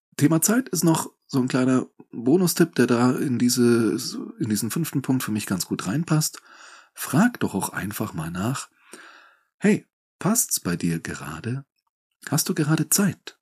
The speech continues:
Denn manchmal ist es ja vielleicht so, Leute würden dir sehr gerne zuhören, aber sie müssen gleich los. Ein Termin steht an, was auch immer. Ich hatte es erst vor kurzem wieder mit einem Klienten, den ich schon eine Zeit lang begleite.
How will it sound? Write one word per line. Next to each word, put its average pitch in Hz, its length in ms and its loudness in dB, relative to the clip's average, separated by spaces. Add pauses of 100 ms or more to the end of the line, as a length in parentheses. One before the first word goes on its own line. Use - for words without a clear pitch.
(640)
Denn 113 100 4
manchmal 190 340 2
ist 143 100 0
es 156 100 0
ja 165 100 -2
vielleicht 143 280 0
so, 170 220 0 (600)
Leute 139 560 0
würden 110 500 0
dir 90 300 -2
sehr 165 340 0
gerne 147 420 -2
zuhören, 185 560 -2 (760)
aber 135 340 0 (260)
sie 131 140 -2
müssen 165 260 0
gleich 156 240 -2
los. - 520 -4 (200)
Ein 113 120 -6
Termin 190 300 2
steht 185 260 0
an, 156 320 0 (100)
was 104 200 -2
auch - 100 -4
immer. 160 340 4
Ich - 120 -4
hatte 127 180 -2
es 107 140 -2
erst 120 180 -2
vor 143 100 -4
kurzem 139 360 0
wieder 123 160 6
mit 113 160 -2
einem 90 180 -4
Klienten, 143 480 0
den 104 140 2
ich 104 80 -4
schon 107 100 0
eine 92 80 0
Zeit 92 240 -2
lang 87 120 -2
begleite. 151 560 0